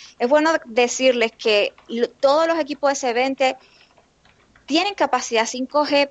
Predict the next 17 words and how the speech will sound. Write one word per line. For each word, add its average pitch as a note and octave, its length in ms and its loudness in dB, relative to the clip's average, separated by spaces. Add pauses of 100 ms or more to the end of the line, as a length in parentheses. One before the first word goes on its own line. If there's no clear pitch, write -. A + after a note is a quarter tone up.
pero G#3+ 300 2
como G#3+ 240 -2
en G#3+ 100 -8
nuestro G#3+ 320 -6
país A#3+ 580 -2 (240)
no, C4 680 2 (120)
todavía A3 480 0
no A#3+ 140 -2
tenemos, A3+ 720 -2
eh, G3 680 -2
el G#3 160 0
cinco A#3 440 -2
G G#3+ 500 2 (360)
funcionando, G3+ 840 -2 (760)
esto A#3 360 -2
se A3 240 0
ha, G3+ 520 2